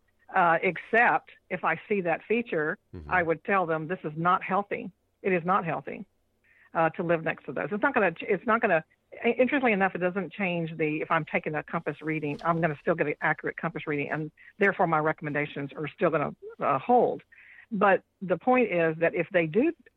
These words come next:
Speaker 1: uh, install something like that, that is really gonna affect people's health,
Speaker 2: Mm-hmm.
Speaker 1: um,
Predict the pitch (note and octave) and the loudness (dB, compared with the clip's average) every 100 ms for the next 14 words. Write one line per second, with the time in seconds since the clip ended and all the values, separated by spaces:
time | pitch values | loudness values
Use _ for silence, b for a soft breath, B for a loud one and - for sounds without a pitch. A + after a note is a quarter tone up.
0 | _ D#3+ - E3 - D#3 D3 E3 D#3 D#3 | _ -4 -4 -4 -2 -2 -2 -6 -4 -2
1 | D#3 - F#3 F#3 G#3+ A3+ F3 G3 G#3+ F#3+ | -4 -4 -4 0 0 -2 -2 -4 -2 -2
2 | D#3+ - - - F#3 D#3 C#3 - F#3 E3+ | -4 -4 -6 -4 -4 -4 -6 -2 2 4
3 | E3+ E3+ G2 F2 G#2+ _ - - D#3+ D3 | 4 0 -10 -14 -18 _ -6 0 2 2
4 | C#3+ - | -2 -6